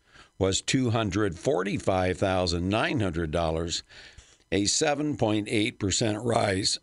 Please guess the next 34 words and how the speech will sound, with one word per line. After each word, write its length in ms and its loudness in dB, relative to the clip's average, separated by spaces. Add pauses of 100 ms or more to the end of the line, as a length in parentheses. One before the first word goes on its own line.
<clears throat> 600 -4
excuse 420 -2
me, 200 0 (540)
from 300 0
January 800 0
twenty 440 -2
twenty-one. 680 -2 (880)
And 140 0
that's 220 0
the 160 2
end 200 0
of 80 -2
the 100 -2
clips 300 -2
that 100 -4
I 80 0
took 260 -2
out 200 0
of 100 -2
the 240 -2 (920)
National 340 0
Association 640 0
of 120 -2
Realtors 560 0
article. 560 0 (260)
Those 380 -8
were 80 -4
the 60 -4
ones 260 -4
that 120 -6
were 120 -8
pertinent 560 -6
to 100 -4
us. 560 -6